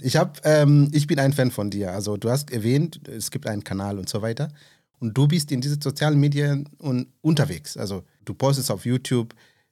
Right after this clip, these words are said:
du bist unterwegs, ähm, in so Instagram auch.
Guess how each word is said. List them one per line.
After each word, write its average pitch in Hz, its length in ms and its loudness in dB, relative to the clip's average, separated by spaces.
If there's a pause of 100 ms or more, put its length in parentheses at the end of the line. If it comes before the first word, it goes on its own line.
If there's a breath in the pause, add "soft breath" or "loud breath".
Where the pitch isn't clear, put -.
du 110 80 -6
bist 110 100 -6
unterwegs, 113 580 -2
ähm, 98 300 -4
in 101 180 -6
so 101 280 -8
Instagram 120 640 -2
auch. 123 320 -2